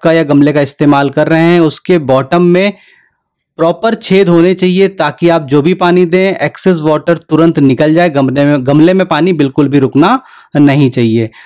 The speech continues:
अब इस स्टेज पे हमको बहुत सावधानी बरतनी है। हाथ की हेल्प से धीरे धीरे, क्योंकि हमने कोकोपीट का यूज़ किया है, तो आराम से मिट्टी निकल जाएगी और इससे हमको अदरक की अपनी सैपलिंग्स बहुत ही संभाल कर निकालनी है, otherwise आपकी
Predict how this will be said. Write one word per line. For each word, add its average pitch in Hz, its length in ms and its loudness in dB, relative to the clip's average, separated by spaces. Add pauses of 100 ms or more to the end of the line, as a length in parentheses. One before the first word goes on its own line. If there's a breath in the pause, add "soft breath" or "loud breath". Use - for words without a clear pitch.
(200 loud breath)
अब 156 280 -6
इस 202 180 -2
स्टेज 190 380 0
पे 190 60 0
हमको 165 240 0
बहुत 151 220 -4
सावधानी 135 420 0
बरतनी 165 460 2
है। 170 140 2
हाथ 139 380 -4
की 147 80 -2
हेल्प 147 160 0
से 147 140 -2
धीरे 127 240 0
धीरे, 160 200 0
क्योंकि 160 200 -2
हमने 156 180 2
कोकोपीट 139 480 -4
का 135 100 0
यूज़ 131 280 2
किया 170 200 0
है, 170 80 0
तो 170 140 -2
आराम 175 460 -2
से 185 100 -4
मिट्टी 156 280 0
निकल 123 300 2
जाएगी 151 380 0 (300 soft breath)
और 156 320 -4
इससे 180 240 -4
हमको 196 260 0
अदरक 151 400 -2
की 190 60 -2
अपनी 165 260 -2
सैपलिंग्स 147 680 -2 (260 soft breath)
बहुत 147 520 -4
ही 208 100 0
संभाल 147 400 -2
कर 147 140 -2
निकालनी 139 520 2
है, 175 80 0
otherwise 160 540 0
आपकी 156 580 -2